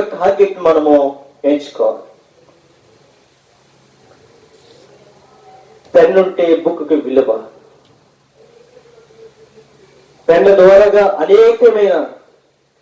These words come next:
చరిత్రను రాసి తన జీవితాన్ని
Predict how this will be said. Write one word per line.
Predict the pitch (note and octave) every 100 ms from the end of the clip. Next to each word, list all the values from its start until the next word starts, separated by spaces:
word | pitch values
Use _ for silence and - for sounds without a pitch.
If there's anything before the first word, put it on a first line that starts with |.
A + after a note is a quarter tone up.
| _ _ -
చరిత్రను | F3 A3 G#3+ F#3+ F3 E3 D3 - - _ _ _ _ _ _ _ _ _ _ -
రాసి | - - D#3+ C4+ C#4 - B3 D3+ - - _ - - _ _ _ _ _ _ _ _ _ _ _ _ _ _ _ _ _ _ _ -
తన | D#3+ D#3 D3+ -
జీవితాన్ని | - C4 B3+ A3+ G#3